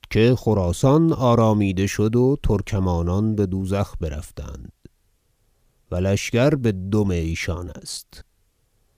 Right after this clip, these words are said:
تا علف نشابور بر جای بماند تابستان را که اینجا بازآییم و سوری به زودی اینجا بازآید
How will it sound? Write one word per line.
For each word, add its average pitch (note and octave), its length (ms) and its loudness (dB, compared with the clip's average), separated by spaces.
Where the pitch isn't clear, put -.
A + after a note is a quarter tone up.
تا A2+ 280 2
علف C#3 260 4
نشابور A2+ 680 4
بر G2 160 2
جای F#2 380 0
بماند B2+ 540 4
تابستان G#2+ 720 -2
را A2 400 2
که - 120 -4
اینجا D#2+ 800 -4
بازآییم D2+ 1000 -8
و G#2+ 80 2
سوری E3+ 480 6
به D#3+ 120 6
زودی G#2+ 480 2
اینجا F2+ 600 0
بازآید B2+ 720 4